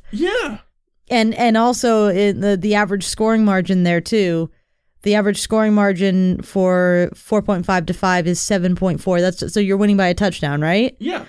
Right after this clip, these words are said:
Speaker 1: Uh, you, you look at the way S C finished off drives last year, correlated in twenty thirteen's numbers at least to a, to a touchdown margin. Uh, and this year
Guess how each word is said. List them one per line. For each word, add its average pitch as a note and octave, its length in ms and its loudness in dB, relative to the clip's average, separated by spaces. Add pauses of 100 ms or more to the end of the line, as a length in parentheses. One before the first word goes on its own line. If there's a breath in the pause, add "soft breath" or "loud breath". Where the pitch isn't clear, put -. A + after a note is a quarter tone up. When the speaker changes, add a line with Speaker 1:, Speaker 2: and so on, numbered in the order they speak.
(120)
Speaker 1:
Uh, F3 140 -10
you, A3 240 -2
you A3+ 180 0
look B3+ 160 -2
at A#3+ 240 -4
the G#3+ 60 -4
way A#3 160 0
S G#3 180 -4
C A#3 160 -2
finished A3 260 -2
off G#3 140 -2
drives G3 260 -2
last G3 320 -4
year, D#3+ 380 -4
correlated B3 560 0
in G#3 200 0
twenty B3 260 -4
thirteen's A#3 500 -4
numbers E3 320 -2
at D#3 100 -2
least E3 340 -4
to G3+ 140 0
a, - 180 -2
to A3 160 -4
a G#3 40 0
touchdown A3+ 540 -4
margin. A3 500 -4 (540)
Uh, G#3 220 0
and A3 280 0
this E4+ 220 -2
year G3 340 -2